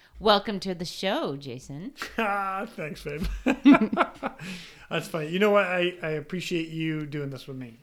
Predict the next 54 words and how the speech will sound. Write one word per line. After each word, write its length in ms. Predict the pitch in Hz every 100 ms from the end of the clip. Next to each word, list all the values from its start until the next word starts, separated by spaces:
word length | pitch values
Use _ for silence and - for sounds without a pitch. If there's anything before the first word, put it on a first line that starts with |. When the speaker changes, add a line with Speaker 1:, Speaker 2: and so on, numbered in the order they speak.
| -
Speaker 2:
I 40 |
really 200 | 147 147
do. 200 | 139 113 -
Um, 400 | 139 139 131 120 - _ _ _ _ _ _ _ _ - - -
there 100 | 165
have 180 | 170 160
been 160 | 175
some 140 | 175 151
people 220 | 160 160
that 100 | 151
have 80 | 147
asked 320 | 147 147 156
about, 240 | 147 139
like, 200 | 160 160 220
"Oh, 180 | 240
hey, 160 | 175 202
how 160 | 160 175
come 180 | 190
you 60 | 196
don't 160 | 185 -
talk 160 | 170
about 180 | 160 156
some 120 | 160
of 80 | 160
your 120 | 160
stories?" 440 | 156 160 160 160 139
And, 180 | 131 - - - - - _ _ -
and 160 | 151
this 200 | 165 156
was 260 | 170 160 127
my 360 | 147 143 143 135 -
biggest 460 | 135 139 135 -
case 420 | - 143 131 - -
that 240 | 127 - -
I've 180 | 151 135
had 380 | 151 139 135 131 _
to 200 | - 190
date, 420 | 160 160 156 - _ _ _ _ _ _ _
a-, 140 | - -
and 120 | 139
I'm 120 | 143
okay 240 | 156 147 170
with 140 | 151
that 320 | 151 143 143 -
because 260 | 131 135
it 80 | 139
was 80 | 131
a 60 |
pretty 240 | 127 143 135
gnarly 320 | 135 131 127
case, 360 | 123 135 131 -
and 120 | 127 - -
I'm, 160 | 147 143 -
I'm 280 | 156 143